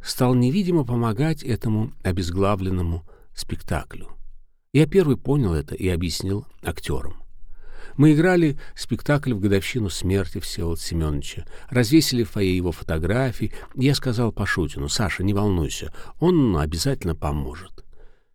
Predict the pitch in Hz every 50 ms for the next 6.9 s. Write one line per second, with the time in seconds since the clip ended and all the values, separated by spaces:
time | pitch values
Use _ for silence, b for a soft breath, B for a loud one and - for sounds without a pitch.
0 | _ _ _ - 117 113 110 104 - - 156 175 185 165 107 78 69 - 71 -
1 | - - - - - - - - _ - - 123 - 110 - - - 120 113 123
2 | 147 185 156 - - - 113 110 131 147 151 143 160 170 147 95 69 - - -
3 | - - - - - - 87 95 101 107 107 101 - - 98 87 80 87 98 101
4 | 87 - - - - 80 - - 165 - - - - - - 92 73 - B B
5 | B B B - 87 92 98 143 185 - 160 127 - - 120 104 - - - 107
6 | - - - 151 143 151 123 120 101 98 120 123 120 123 101 76 - -